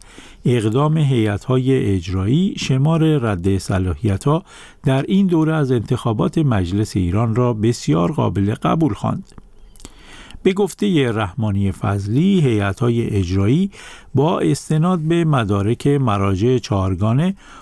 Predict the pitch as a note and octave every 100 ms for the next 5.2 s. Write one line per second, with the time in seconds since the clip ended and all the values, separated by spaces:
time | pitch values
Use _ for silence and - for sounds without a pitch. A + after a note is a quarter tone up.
0 | - E3+ F#3 A3 F#3 D#3+ D3+ - A#2 G#2
1 | D3 C#3+ C3+ - B2 A#2+ A#2 A2+ G#2 -
2 | A2 G2 F#2+ C3 D#3 D3 A#2+ B2+ A2 F#2
3 | F#2+ F#2+ - A#2+ B2 A2+ F2+ E2+ G2+ F#2+
4 | C3+ B2+ A#2 B2+ F#2+ - A2 G2+ G#2+ A#2+
5 | C#3+